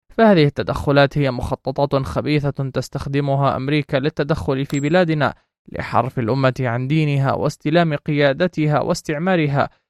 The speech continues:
لتبعدها عن قضيتها المصيرية، وهي إعادة سلطان الإسلام الذي يسوسها ويرعى شؤونها بأحكام الإسلام، ولا يسمي هذه الرعاية بالمساعدات الإنسانية، إنما هي رعاية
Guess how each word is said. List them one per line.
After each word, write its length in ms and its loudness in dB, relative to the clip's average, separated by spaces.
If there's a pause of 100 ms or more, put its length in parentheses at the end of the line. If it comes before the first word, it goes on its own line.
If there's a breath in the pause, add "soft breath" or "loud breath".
(140)
لتبعدها 840 2
عن 200 4
قضيتها 840 0
المصيرية، 680 -2 (200)
وهي 360 -4
إعادة 260 2
سلطان 560 -2
الإسلام 600 2
الذي 300 0
يسوسها 680 0 (360 soft breath)
ويرعى 680 4
شؤونها 520 -2
بأحكام 460 -2
الإسلام، 640 0 (140)
ولا 200 -6
يسمي 380 -4
هذه 320 2
الرعاية 540 2
بالمساعدات 880 0
الإنسانية، 600 -2 (480 soft breath)
إنما 380 2
هي 160 2
رعاية 480 4